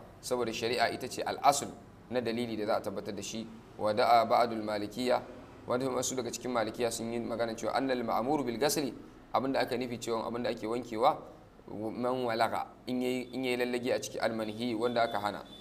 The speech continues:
Al ittikazi duna al mu'az, ko kuma bayan me, wanda in ya ci, in ya ci abinci. Yahtajju ila thubuti taqdimun nahyi ala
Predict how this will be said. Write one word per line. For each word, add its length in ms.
Al 140
ittikazi 640
duna 180
al 140
mu'az, 440
ko 100
kuma 200
bayan 260
me, 140
wanda 220
in 200
ya 140
ci, 140
in 100
ya 120
ci 140
abinci. 380
Yahtajju 460
ila 280
thubuti 420
taqdimun 460
nahyi 320
ala 420